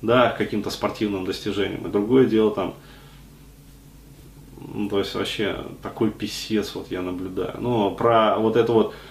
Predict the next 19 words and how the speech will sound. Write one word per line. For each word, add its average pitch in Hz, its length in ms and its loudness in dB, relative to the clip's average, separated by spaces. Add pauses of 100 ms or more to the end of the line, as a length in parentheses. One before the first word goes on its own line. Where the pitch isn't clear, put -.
(160)
э, 104 1120 4
ведические 117 1000 2
советы 117 440 2
по 104 140 0
питанию, 123 560 2
о 92 40 0
том, 98 180 -2
что - 240 -4
чеснок — 113 560 -2
это 101 180 -2
яд, 117 460 2 (1040)
да, 107 720 2
э, - 600 -10 (400)
про 113 180 4
это 110 140 2
я 107 140 4
вообще, 104 360 0
вот - 180 -8
это, - 320 -8